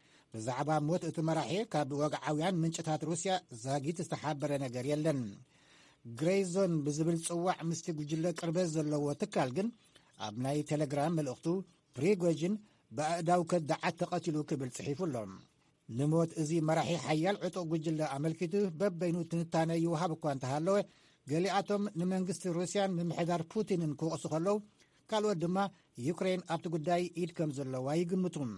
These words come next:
በዓል መዚ ኣቪዬሽን ሩስያ ብዛዕባ እቲ ሓደጋ ግቡእ መርመራ ክግበር ምዃኑ ጠቒሱሎም። ኣብታ ዓሰርተ ሰባት ሒዛ ምንባራ እትሕበር ነፋሪት ሰለስተ ካብኣቶም ኣብ ረርትን ተሓጋገዝትን ምንባሮም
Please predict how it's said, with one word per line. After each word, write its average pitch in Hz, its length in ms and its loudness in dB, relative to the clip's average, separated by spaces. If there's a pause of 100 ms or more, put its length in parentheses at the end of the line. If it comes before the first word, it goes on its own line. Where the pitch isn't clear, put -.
(560)
በዓል 120 300 -2
መዚ 147 240 2 (260)
ኣቪዬሽን 156 560 0
ሩስያ 156 300 -4 (360)
ብዛዕባ 175 340 -2
እቲ 185 140 2
ሓደጋ 175 340 0 (200)
ግቡእ 135 380 -4
መርመራ 165 400 4
ክግበር 151 420 0
ምዃኑ 139 320 -4 (100)
ጠቒሱሎም። 175 580 0 (640)
ኣብታ 143 220 -2 (180)
ዓሰርተ 214 440 2
ሰባት 160 360 2
ሒዛ 160 320 -2
ምንባራ 160 400 2 (200)
እትሕበር 170 640 -2
ነፋሪት 175 440 0 (420)
ሰለስተ 170 400 0
ካብኣቶም 156 500 -2 (380)
ኣብ 170 240 2
ረርትን 170 560 0
ተሓጋገዝትን 151 680 -2
ምንባሮም 139 460 -2